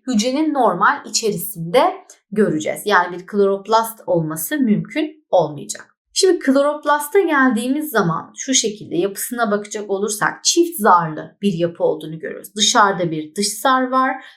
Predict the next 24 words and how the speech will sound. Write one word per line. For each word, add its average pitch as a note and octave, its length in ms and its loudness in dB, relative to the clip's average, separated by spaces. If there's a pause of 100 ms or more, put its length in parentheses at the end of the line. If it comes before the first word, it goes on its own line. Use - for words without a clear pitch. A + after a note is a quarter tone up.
(120)
ve A#3 80 4
hemen A3 500 0
altında F3 680 -6
da G3 200 0
bir A#3+ 300 -2 (360)
iç B3+ 220 -4
zar G3+ 580 2
var. - 460 -10
Şimdi F#4+ 200 2
iç G4 300 2
zarı D4+ 220 2
ile E4+ 220 -2
ilgili C4 260 -2
şunu G#3+ 320 0
bileceğiz. - 360 -8 (100)
İç F4+ 180 0
zarı A3 420 0
krista C#4 480 -4
yapmıyor. A#3 540 -2
Yani G#3 480 0
iç B3+ 300 0
zar G3+ 420 4 (720)
düzdür. B3 800 0 (580)
Krista B3+ 920 2